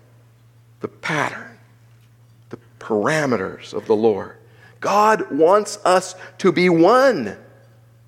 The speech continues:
but not alone. That's why Jesus is praying for us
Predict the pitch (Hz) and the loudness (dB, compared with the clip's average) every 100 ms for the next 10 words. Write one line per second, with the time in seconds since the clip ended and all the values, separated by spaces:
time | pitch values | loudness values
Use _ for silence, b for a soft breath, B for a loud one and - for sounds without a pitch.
0 | _ _ _ _ _ _ _ _ _ _ | _ _ _ _ _ _ _ _ _ _
1 | - 131 127 123 117 120 92 87 - _ | -6 -2 -2 0 -2 -4 -8 -14 -20 _
2 | _ _ _ _ _ _ _ _ _ _ | _ _ _ _ _ _ _ _ _ _
3 | _ _ _ _ - 107 117 113 110 117 | _ _ _ _ -20 -10 -4 -4 -4 -8
4 | 117 117 - - - 113 104 101 - 110 | -8 -14 -20 -20 -8 -6 -6 -8 -6 -4
5 | 95 - - - | -4 -8 -18 -20